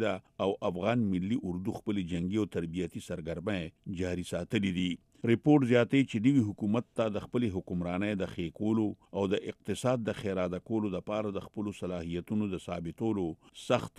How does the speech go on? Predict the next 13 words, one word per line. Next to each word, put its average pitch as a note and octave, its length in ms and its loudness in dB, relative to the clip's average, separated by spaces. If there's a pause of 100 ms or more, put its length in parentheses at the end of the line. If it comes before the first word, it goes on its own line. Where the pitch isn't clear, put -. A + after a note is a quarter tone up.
(120)
کار F#2+ 260 2
مخ F2 160 -4
په F#2 140 -2
وړاندې F2+ 420 -2
پروت F#2+ 240 -2 (160)
دی. F2+ 100 -2 (380)
په A2+ 140 6
دې D3+ 240 6
کارونو B2 420 4
کې A#2 180 2
د G2 140 2
حکومت G#2 480 -2
ناکامي F#2+ 500 2